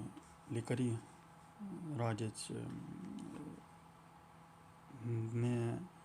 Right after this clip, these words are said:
не знаходитися в скупченні людей,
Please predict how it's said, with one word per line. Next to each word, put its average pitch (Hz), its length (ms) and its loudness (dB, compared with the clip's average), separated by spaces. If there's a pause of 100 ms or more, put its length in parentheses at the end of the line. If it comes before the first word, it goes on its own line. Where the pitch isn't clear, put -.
(320)
не 120 460 6
знаходитися 120 840 2 (140)
в 110 180 0
скупченні 113 580 2 (380)
людей, 123 420 6